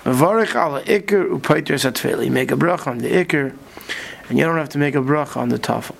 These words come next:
Bein mi bracha shel faneha, bein mi bracha shel achra.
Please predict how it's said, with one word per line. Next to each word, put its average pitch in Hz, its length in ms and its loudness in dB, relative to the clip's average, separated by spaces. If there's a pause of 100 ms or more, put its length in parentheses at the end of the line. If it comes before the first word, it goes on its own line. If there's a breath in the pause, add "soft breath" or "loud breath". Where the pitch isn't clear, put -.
(880 loud breath)
Bein 165 260 4
mi 147 80 2
bracha 139 360 0
shel - 220 -2
faneha, 180 580 0 (400 loud breath)
bein 170 220 4
mi 165 80 4
bracha 135 400 0
shel - 360 -4
achra. - 440 -4